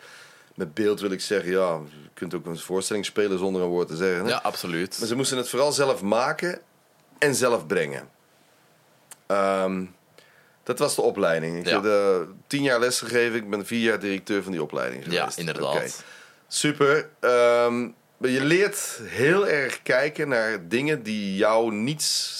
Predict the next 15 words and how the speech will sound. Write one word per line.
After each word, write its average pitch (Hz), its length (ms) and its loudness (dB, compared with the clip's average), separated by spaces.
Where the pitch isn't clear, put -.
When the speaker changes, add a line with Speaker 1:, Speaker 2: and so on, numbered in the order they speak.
Speaker 1:
zeggen. 78 340 -2
Speaker 2:
Mhm. 92 480 -4
Speaker 1:
Maar 110 140 -2
je 113 120 0
moet, 143 400 0
het 110 260 -4
is 107 140 -4
jouw 98 280 0
taak 131 420 0
op 123 120 -10
dat 113 80 4
moment 131 320 -2
als 87 200 -4
docent, 107 760 -4
Speaker 2:
Ja. - 260 -4